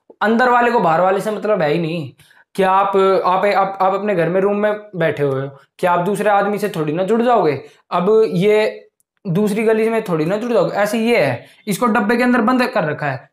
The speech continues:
तो डब्बे के अंदर जो पार्टिकल्स है वही तो जुड़ सकते हैं ना, बाहर वाला थोड़ी ना जुड़ सकता है।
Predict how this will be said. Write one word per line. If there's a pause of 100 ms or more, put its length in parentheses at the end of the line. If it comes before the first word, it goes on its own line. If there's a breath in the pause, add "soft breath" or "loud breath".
तो
डब्बे
के
अंदर
जो
पार्टिकल्स
है
वही
तो
जुड़
सकते
हैं
ना, (160)
बाहर
वाला
थोड़ी
ना
जुड़
सकता
है।